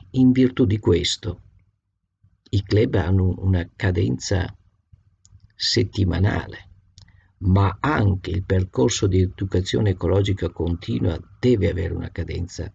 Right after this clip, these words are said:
settimanale. Io credo che tutti i membri di club dovrebbero trovare l'opportunità, considerandola veramente un'opportunità,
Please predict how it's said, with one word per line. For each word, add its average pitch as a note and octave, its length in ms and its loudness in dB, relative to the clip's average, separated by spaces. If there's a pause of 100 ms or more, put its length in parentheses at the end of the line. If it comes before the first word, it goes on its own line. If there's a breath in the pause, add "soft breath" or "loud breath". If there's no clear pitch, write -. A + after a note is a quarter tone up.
settimanale. F2 920 -4
Io G#2 220 0
credo B2 460 0
che F#2+ 240 -2 (600 soft breath)
tutti G3+ 460 0
i F2+ 80 -2
membri D#2+ 400 -6
di - 100 -16
club - 340 -14
dovrebbero F#2+ 840 -2 (500)
trovare G2+ 640 2 (180)
l'opportunità, A2 1120 0 (2250)
considerandola A2+ 760 0
veramente G2+ 600 0
un'opportunità, - 960 -8